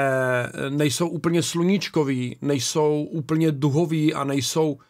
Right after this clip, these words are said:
úplně jako mega, mega nejvíc korektní, mně přijde strašný zlo, protože vezmeme to takhle, že vlastně v satiře, v odhalování pravdy, v, v,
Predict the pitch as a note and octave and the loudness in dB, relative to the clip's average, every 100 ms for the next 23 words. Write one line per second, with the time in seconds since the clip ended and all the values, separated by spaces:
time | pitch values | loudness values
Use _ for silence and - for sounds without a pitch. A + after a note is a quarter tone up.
0 | _ _ _ _ - C#3+ - D#3+ D#3 D#3 | _ _ _ _ -6 -6 0 2 4 2
1 | D3+ D3 C3 - D#3 D#3 D#3 D3+ D3 D#3 | 2 0 -2 0 2 2 2 2 2 0
2 | D#3 D3+ D#3 D#3 - E3 D#3 D3+ - D3+ | 0 2 2 0 -2 0 0 0 0 2
3 | D3+ D3 C#3+ D3 C3+ D#3 D3+ B2 C#3+ A#2+ | 2 2 0 0 0 -2 -2 0 -2 0
4 | D#3+ C#3+ C#3 C3 - _ _ _ - A#2+ | 0 0 0 -2 -8 _ _ _ -8 -4
5 | D3 B2+ D3+ D3 B2 E3+ B2 - _ E3 | -2 0 2 0 -4 -14 -16 -16 _ -10
6 | C#3 B2 C#3 D#3+ D#3+ D#3+ C#3+ D#3 D#3+ C#3+ | -6 -2 0 0 0 -2 -2 0 0 0
7 | D#3+ - - F#3 D3 C#3 C3 - E3+ C3 | -2 -4 -16 -10 -6 -4 -4 -2 -2 0
8 | C#3 C#3 C3 A#2+ A2+ - _ _ - - | 2 2 2 0 -2 -10 _ _ -6 -4
9 | D#3+ - F#3 C#3 - _ _ _ _ _ | -2 0 0 0 -6 _ _ _ _ _
10 | _ - B2+ E3+ C#3 F3 F3+ E3+ E3 E3 | _ -10 -6 -2 0 2 2 2 2 0
11 | C#3+ D3+ C#3 A#2+ G#2 _ _ _ A2+ A#2 | 2 0 0 -4 -6 _ _ _ -4 2
12 | C#3 C3+ B2+ B2 A2 - _ _ _ _ | 2 2 2 0 -2 -8 _ _ _ _
13 | _ _ _ _ _ - A#2 A#2 | _ _ _ _ _ -12 -8 -2